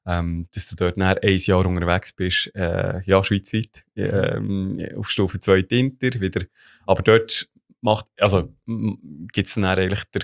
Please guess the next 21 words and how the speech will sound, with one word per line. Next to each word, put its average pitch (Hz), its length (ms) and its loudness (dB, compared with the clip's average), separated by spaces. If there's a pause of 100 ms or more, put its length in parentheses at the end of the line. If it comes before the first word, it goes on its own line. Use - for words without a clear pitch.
(120)
der 80 100 -6
Cut. - 400 -2
Also 92 180 -4
dort - 560 2
gibt's 95 200 -2
dann 87 260 -2
die - 60 -2
Spezialisierung. 98 760 2 (380)
Du - 80 -6
musst 92 160 2
dich 90 60 0
dann 90 160 2
eigentlich 87 220 -2
bis 98 180 -2
zur - 140 -4
zweiten 90 340 2
Inter 95 260 -2
musst 87 220 -2
dich 95 80 0
entschieden 95 400 2
haben, 95 240 4